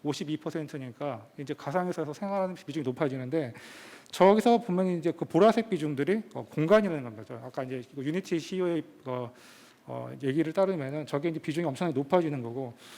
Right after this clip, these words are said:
우리는 현실 공간에서 이제 이동을 할 때 트랜스포트 한다고 하잖아요, 보통. 그런 표현을 쓰죠. 근데 가상에서 우리가 텔레포트를 하잖아요. 근데 이 두 가지가 동시에, 어, 융합해서 막 일어나는 현상들이 생길 거라는 거죠, 실제로 이런 상황에서.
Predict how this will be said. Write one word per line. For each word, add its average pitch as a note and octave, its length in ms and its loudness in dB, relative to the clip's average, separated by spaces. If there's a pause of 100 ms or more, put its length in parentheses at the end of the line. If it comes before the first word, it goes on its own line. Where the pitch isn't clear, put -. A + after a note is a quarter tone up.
(300)
우리는 G#3+ 240 6
현실 C#4+ 300 8
공간에서 G3+ 420 8
이제 F3 160 4
이동을 G#3 300 8
할 G3+ 220 6
때 E3+ 260 4
트랜스포트 D4 560 0
한다고 C#3+ 360 -2
하잖아요, B2+ 340 -8
보통. A2+ 280 -12 (240)
그런 C3 140 -6
표현을 D#3 220 -4
쓰죠. - 280 -14 (140)
근데 - 160 -8
가상에서 F#3 440 4
우리가 D3 140 0
텔레포트를 B3 760 0
하잖아요. A#2 360 -10 (440)
근데 F#3+ 120 6
이 G3+ 40 4
두 F#3 160 -2
가지가 G#3 480 6 (280)
동시에, G3 580 0 (340)
어, A#2+ 120 -8
융합해서 G3 460 2
막 D#3+ 100 2
일어나는 D3+ 340 2
현상들이 E3+ 400 -2
생길 A3 300 -4
거라는 B2 300 -2
거죠, A#2 220 -10
실제로 C#3+ 380 -6
이런 B2 200 -4
상황에서. A#2 360 -8